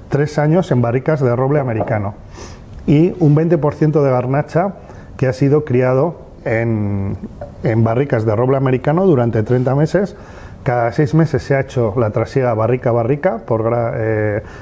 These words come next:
utilizando la gravedad, sin utilizar ningún tipo de, de, de ayuda.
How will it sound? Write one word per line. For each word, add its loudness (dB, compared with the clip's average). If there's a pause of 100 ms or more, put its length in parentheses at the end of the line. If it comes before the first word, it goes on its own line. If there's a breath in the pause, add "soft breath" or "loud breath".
(140 loud breath)
utilizando 0
la 2
gravedad, 0
sin -4
utilizar -2
ningún 0
tipo 0
de, 0 (180)
de, 0
de 0
ayuda. 2